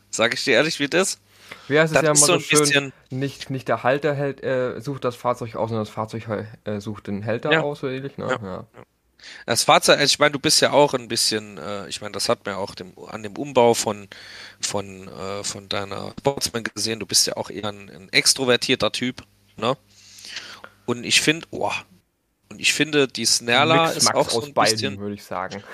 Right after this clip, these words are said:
Speaker 1: Du weißt, du weißt, was ich meine.
Speaker 2: <laughs> Ja.
Speaker 1: Jetzt mal ganz ehrlich, das Ding sieht von der Seite, also ich find das Seitenprofil von der Snarler richtig cool. Ich könnte grad bei Segway anfangen als Verkäufer. <laughs> Ähm,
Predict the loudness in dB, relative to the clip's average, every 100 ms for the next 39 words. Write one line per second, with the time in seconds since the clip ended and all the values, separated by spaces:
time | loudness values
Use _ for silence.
0 | 0 4 6 6 6 6 6 4 2 2
1 | 0 -2 -2 -10 -4 0 0 2 2 4
2 | 4 4 4 0 0 0 0 -4 -4 -4
3 | -4 -4 -4 0 6 6 6 4 2 0
4 | -4 -2 0 2 4 4 4 4 2 -4
5 | 0 2 2 0 2 2 2 2 2 0
6 | 0 -2 0 -2 0 2 2 2 4 4
7 | 6 4 4 4 4 4 2 -2 -2 -2
8 | -2 -2 2 2 4 0 -4 _ -20 -20
9 | -20 -20 -10 -2 -2 _ -20 -20 -20 -20
10 | -20 -20 _ 0 2 0 -6 -20